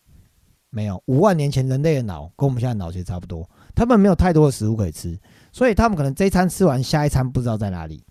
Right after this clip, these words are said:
所以人类的本能其实是他会去摄取高卡路里的食物。OK，摄取高卡路里，为什么？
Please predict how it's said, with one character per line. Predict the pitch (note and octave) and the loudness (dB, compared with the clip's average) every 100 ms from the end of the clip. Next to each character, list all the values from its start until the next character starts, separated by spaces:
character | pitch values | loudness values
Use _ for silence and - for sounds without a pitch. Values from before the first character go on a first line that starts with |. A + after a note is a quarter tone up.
| _ | _
所 | - A3 | 2 4
以 | G3 | 6
人 | D3+ D#3+ | 4 4
类 | A3+ | 4
的 | D#3+ - - | 2 0 -2
本 | C#3 G2+ | -2 0
能 | G2+ G2 | -2 -4
其 | A2+ B2+ | -4 -4
实 | B2 | -4
是 | B2 E3+ A#2 - - - | -2 -2 -4 -6 -8 -2
他 | F#3+ | 2
会 | G#3+ | 2
去 | G3+ G3 | 2 0
摄 | - G#3 | 2 2
取 | C#3 G#2+ - | 0 -6 -8
高 | - E3+ | -2 -2
卡 | D#3+ G2 | -2 -6
路 | A2+ | -6
里 | B2 | -8
的 | F2+ | -8
食 | E2 F2+ | -10 -10
物。 | F#2 E2 - _ _ _ _ _ _ _ _ _ _ _ | -10 -10 -14 _ _ _ _ _ _ _ _ _ _ _
OK， | G#2+ G#2+ F#2+ | -8 -6 -6
摄 | G#2 G3+ | -2 -2
取 | B2+ | -2
高 | B2 D3+ | -2 -2
卡 | D3+ G#2 | -2 -4
路 | A2 A2+ | -6 -8
里， | D#2 - _ _ | -10 -18 _ _
为 | - F3 | -4 -2
什 | A#2+ | -2
么？ | - | -6